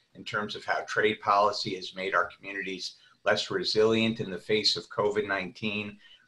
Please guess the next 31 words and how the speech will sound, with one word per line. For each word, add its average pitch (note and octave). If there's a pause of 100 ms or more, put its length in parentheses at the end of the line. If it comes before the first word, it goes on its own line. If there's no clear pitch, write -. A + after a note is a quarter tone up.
(100)
right A2
now, G#2+
today, G#2+ (220)
corporate B2
lobby A2+
groups -
are D#2
actually G2+
pushing G#2+ (200)
for -
more G#2+
free A2+
trade G#2+
deals G2+
in D2+
Africa A2
and D#2
Europe G#2 (380)
and F2
in E2
South G2+
America G2
that E2
would E2+
put A2
our G#2
communities G#2+ (200)
at F#2
even G2
further F2+
risk. E2